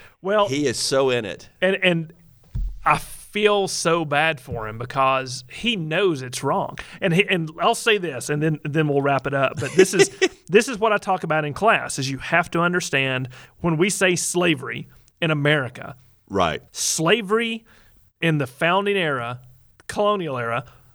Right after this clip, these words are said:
Speaker 1: was a very different critter than it became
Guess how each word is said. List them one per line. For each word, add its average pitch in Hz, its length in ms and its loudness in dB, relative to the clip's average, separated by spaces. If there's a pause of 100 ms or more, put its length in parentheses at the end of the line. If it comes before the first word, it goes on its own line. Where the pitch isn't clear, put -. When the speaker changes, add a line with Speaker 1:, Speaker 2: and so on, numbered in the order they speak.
Speaker 1:
was 151 320 2
a 135 80 0
very 147 500 0
different 190 440 -4
critter 135 600 2 (220)
than 160 140 2
it 147 80 -2
became 143 640 -2